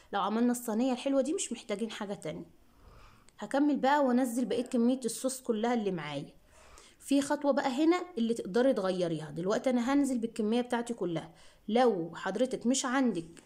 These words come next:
الجبنه الموتزاريلا اللي احنا هنضيفها على الوش، هنسيب حوالي،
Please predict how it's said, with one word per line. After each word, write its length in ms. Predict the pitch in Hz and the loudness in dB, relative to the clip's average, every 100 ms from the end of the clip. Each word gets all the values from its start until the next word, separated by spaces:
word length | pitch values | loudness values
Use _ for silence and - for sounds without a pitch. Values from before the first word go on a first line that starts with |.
| 208 | -12
الجبنه 360 | 190 233 220 | -4 -2 0
الموتزاريلا 580 | 202 226 254 226 233 180 | 2 4 4 4 2 2
اللي 100 | 190 | 0
احنا 260 | - 254 220 | 0 0 2
هنضيفها 300 | 220 269 285 | 0 2 2
على 140 | 262 | 2
الوش، 280 | 320 466 - | 2 0 -4
هنسيب 480 | - 214 214 - 311 | -4 -2 -2 0 0
حوالي، 640 | - 220 247 294 302 320 | 0 2 4 4 2 0